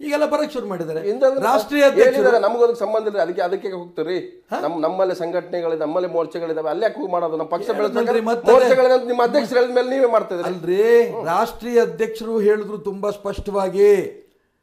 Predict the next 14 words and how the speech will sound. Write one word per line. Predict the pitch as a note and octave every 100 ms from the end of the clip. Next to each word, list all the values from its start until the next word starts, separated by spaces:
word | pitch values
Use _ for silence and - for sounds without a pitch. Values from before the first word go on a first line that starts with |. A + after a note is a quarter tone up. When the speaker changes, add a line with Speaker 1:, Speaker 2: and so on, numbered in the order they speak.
| _
Speaker 1:
ನೀವು | D#3 G3+
ಮಾಡಿ. | F#3+ G3 G#3 G#3 A3+ F#3 - - -
ನೇರವಾಗಿ | G#3+ A#3+ G3+ G3 G#3+
ಒ | G3+
ಬಿ | G3+ F3
ಸಿ | G#3+
ಇನ್ಚಾರ್ಜ್ | F3+ G3 E3+
ಆಗಿದ್ದೀನಿ | D3+ C3+ B2+
ನಾನೀಗ, | A#2+ A2+ A2+ B2 _ _
ಒ | -
ಬಿ | C4+ B3+
ಸಿ | C4+
ಕೆಲಸನೂ | B3+ B3+ C4+
ಮಾಡ್ತೀನಿ. | C#4 A#3 F3+ F3+ F3+ -